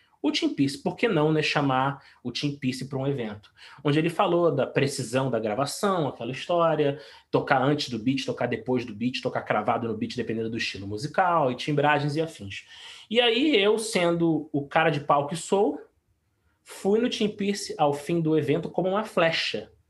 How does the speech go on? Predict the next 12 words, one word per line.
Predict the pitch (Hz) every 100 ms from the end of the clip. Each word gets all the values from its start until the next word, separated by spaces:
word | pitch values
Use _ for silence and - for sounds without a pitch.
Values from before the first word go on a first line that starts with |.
| _ _ _ _ _ -
"Opa, | 214 262 262
seu | 202 175
Tim | - 139
Pierce, | - 110 135
tudo | - 123
bom? | 120 165 160
Eu | 185
tenho | 302
um | 311
canal | - 135 123
no |
YouTube." | 110 107 196 170 120